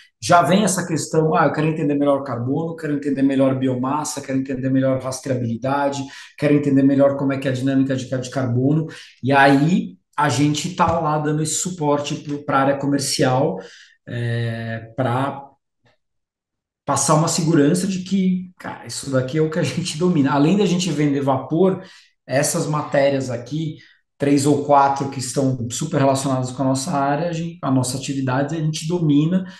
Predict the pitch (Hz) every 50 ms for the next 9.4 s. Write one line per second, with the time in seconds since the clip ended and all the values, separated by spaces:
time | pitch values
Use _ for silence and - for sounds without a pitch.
0 | - _ - 139 143 139 151 147 - - 160 156 151 - 170 170 - 170 156 151
1 | 143 143 156 156 151 143 147 - - - - 170 156 - - - _ _ _ _
2 | _ _ _ _ _ - - - - _ _ _ _ - 135 127 180 220 262 262
3 | 254 220 185 185 208 202 196 175 190 180 185 190 - - 165 165 180 208 220 220
4 | 208 - - 208 202 190 202 190 180 180 196 190 190 208 - - 202 190 - -
5 | - - - _ - 131 151 156 175 160 147 - - 143 135 131 - - 143 127
6 | 131 123 113 113 107 107 104 104 110 110 113 - - 127 117 127 - - - -
7 | - 120 117 117 - - 131 120 107 - - - - - - _ _ _ _ -
8 | 110 104 - - 131 123 123 123 127 127 127 123 120 113 127 131 120 120 123 123
9 | 120 117 113 - - - -